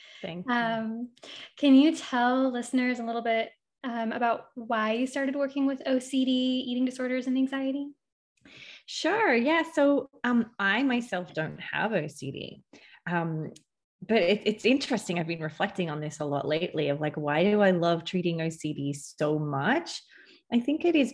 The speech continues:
Speaker 1: because I had an eating disorder, and I always felt that my eating disorder was so similar to the obsessive compulsive cycle. You have a fear, the fear feels intolerable, and then you do these, like, repetitive,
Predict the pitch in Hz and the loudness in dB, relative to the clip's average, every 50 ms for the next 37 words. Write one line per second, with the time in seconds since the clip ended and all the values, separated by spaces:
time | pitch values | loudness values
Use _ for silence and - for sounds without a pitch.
0 | - - 185 - - - 190 180 175 175 170 175 - 143 147 147 151 160 165 160 | -2 -2 -2 -2 -2 0 2 4 4 4 4 2 0 2 2 2 2 0 0 -2
1 | 147 143 151 156 143 131 131 139 139 143 151 151 160 160 160 - - 170 170 190 | -4 -6 -4 -6 -6 -4 -4 -4 -4 -4 -4 -4 -4 -4 -2 0 0 2 2 2
2 | 202 220 240 240 220 - - 185 180 180 175 180 180 - - _ _ - 180 - | 2 2 2 0 0 0 0 0 0 2 2 2 0 -2 -6 _ _ -8 -6 -6
3 | - 196 196 190 185 190 202 226 214 - - 185 175 - - - 165 - 143 - | -4 -2 2 4 6 6 6 6 4 2 0 0 0 2 2 2 2 2 0 -2
4 | 156 147 147 147 147 - 151 151 151 160 156 160 160 160 - 160 156 156 160 165 | -4 -4 -4 -4 -4 -2 -2 -2 -2 -2 -2 -2 -4 -6 -4 -2 0 0 2 0
5 | 160 151 147 139 143 147 - - - 147 139 139 151 151 156 156 - - 143 143 | 0 -2 -4 -6 -10 -12 -12 -8 -6 -4 -2 0 0 -2 -4 -6 -6 -6 -4 -4
6 | 143 147 147 147 151 151 - - 170 156 156 156 156 147 151 151 147 143 143 143 | -4 -4 -4 -4 -6 -6 -4 -2 -2 0 0 0 0 -2 -2 -2 -2 -4 -4 -6
7 | - 131 135 - 151 143 143 - 165 147 - 151 143 147 - - - 147 147 - | -6 -8 -6 -6 -6 -8 -6 -8 -10 -10 -8 -6 -8 -8 -6 -8 -8 -8 -8 -10
8 | - 143 135 143 143 - 185 185 196 214 247 240 - - - - - - - - | -10 -8 -8 -8 -4 0 2 4 4 4 2 0 -4 -10 -18 -20 -20 -20 -20 -20
9 | - - 151 156 139 147 156 151 160 165 165 165 - - - 175 170 165 165 160 | -10 -6 -6 -4 -4 -4 -2 0 0 0 0 -2 -4 -4 -4 -2 0 2 4 4
10 | 156 151 151 147 151 - - - - - - - _ - 143 - - - 156 160 | 4 4 2 2 0 -2 -4 -10 -18 -20 -20 -16 _ -14 -14 -10 -4 -2 -2 -2
11 | 160 160 - 151 151 151 - 160 156 - - 147 143 143 143 143 143 147 143 139 | -2 -2 -2 -2 -2 -2 -2 -4 -4 -2 0 0 2 4 4 2 2 0 0 0
12 | 143 143 - - 151 156 151 151 151 156 147 143 160 160 160 160 160 160 160 - | 0 0 0 -2 -4 -4 -4 -4 -4 -4 -4 -2 0 0 2 2 0 -2 -2 -4
13 | 147 143 - 151 151 - - - - - 151 156 156 156 151 151 151 147 147 147 | -6 -6 -6 -10 -10 -10 -12 -14 -12 -8 -4 -2 -2 0 0 0 0 2 2 0
14 | 143 143 143 - - | 0 -2 -4 -8 -14